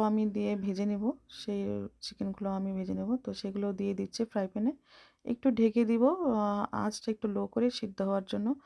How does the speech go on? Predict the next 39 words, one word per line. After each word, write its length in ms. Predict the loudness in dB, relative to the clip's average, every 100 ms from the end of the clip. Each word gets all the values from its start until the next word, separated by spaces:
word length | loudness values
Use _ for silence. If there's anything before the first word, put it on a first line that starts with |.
| -20 -20 -14
তো 80 | 4
ওইগুলো 280 | 6 8 10
আমি 300 | 10 10 8 8 6 0 -12 -8 2
ভেজে 280 | 4 4
নিয়েছি। 400 | 4 4 0 -2 -2 -4 _ _ _ _ 4
তারপর 240 | 6 8
আমি 320 | 10 10 10 8
ওই 220 | 6 4
তেলের 340 | 4 4 4
মধ্যে 560 | 4 2 0 0 2 2
একটু, 260 | 0 0 2 2 -2 -8 -20 _
আহ, 140 | -4 -4 0
তিন 180 | 2 4
টুকরা 240 | 4 2
দারচিনি, 580 | 4 4 2 0 -2 0 -2 -2
এলাচ 360 | 0 0 0 -2
আর 100 | -4
তেজপাতা 520 | -2 -4 -4 -6 -6 -6 -4
দিয়ে 140 | -2
দিলাম। 300 | 0 0 2 0
একটু 240 | -2 -2 -4
ভেজে 420 | 0 -2 -2 -4
নেড়েচেড়ে 460 | -2 -2 -4 -4 -6
একটু 140 | -8
পেঁয়াজ 320 | -4 0 0 0
দিয়ে 180 | -2 -2
দিলাম। 220 | 0 -2 -4 -20 -20 -20 _ 8
পেঁয়াজটা 460 | 10 10 8 4 4
হালকা 380 | 4 2 2
ব্রাউন 320 | 2 2 2 2
কালার 320 | 2 2 2
হয়ে 200 | 0 0
আসলে 320 | -2 0 2
আমি 220 | 2 0 -2
ওই 80 | -2
যে 240 | -2 -4 -6 _ _ 0
তৈরি 220 | 2 2
করে 220 | 2 2
রাখা 300 | 2 2